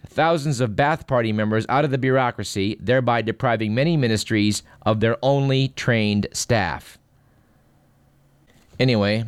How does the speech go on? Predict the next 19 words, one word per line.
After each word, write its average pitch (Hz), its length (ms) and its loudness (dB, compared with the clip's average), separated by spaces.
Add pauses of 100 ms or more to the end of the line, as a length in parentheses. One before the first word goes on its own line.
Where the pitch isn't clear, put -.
I'm 95 100 -4
not 104 160 0
gonna 95 140 0
read 95 200 0
from 98 120 -2
the 90 80 2
whole 101 140 4
article, 107 360 0
but 101 140 -2
you 95 120 -2
should, 113 380 0
uh, 101 100 2
check 123 280 -2
it 113 80 0
up. 110 180 0
I 90 100 -2
think 104 180 -4
it's 92 100 -4
probably 104 300 0